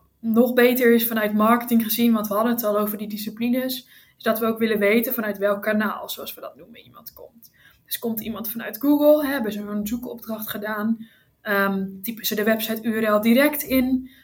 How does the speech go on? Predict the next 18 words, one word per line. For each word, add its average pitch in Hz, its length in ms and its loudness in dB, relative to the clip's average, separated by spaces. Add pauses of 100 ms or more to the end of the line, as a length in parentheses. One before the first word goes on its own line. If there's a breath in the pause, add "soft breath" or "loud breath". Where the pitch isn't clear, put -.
(180 loud breath)
komen 214 260 0
ze 214 100 -2
vanuit 220 320 0
een 240 140 -2
e-mail, 269 760 2
komen 208 220 -4
ze 214 80 -2
vanuit 208 220 -6
een 226 120 -6
advertentie? 240 680 -2
Nou, 202 160 -6
dat 226 200 0
willen 226 200 0
wij 196 160 -6
ook 226 160 -2
heel 196 160 -6
graag - 340 -12
weten, 220 500 -18